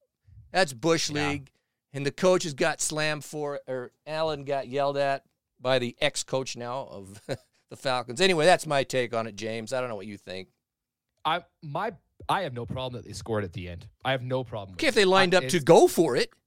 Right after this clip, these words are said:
Speaker 2: Exactly. It's how they scored. We've talked about this in games that we've been in.
Speaker 1: It was
Speaker 2: I have
Speaker 1: bad,
Speaker 2: no
Speaker 1: man.
Speaker 2: problem with late game scores.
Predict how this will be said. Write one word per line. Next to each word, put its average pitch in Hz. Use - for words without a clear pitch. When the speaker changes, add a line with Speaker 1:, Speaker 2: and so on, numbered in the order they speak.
Speaker 2:
Exactly. 104
It's 139
how 120
they 104
scored. 92
We've 143
talked 143
about 123
this 117
in 123
games 131
that 135
we've 156
been 101
in. 92
Speaker 1:
It -
was -
Speaker 2:
I 156
have 196
Speaker 1:
bad, 196
Speaker 2:
no 170
Speaker 1:
man. -
Speaker 2:
problem 151
with 110
late 123
game 135
scores. -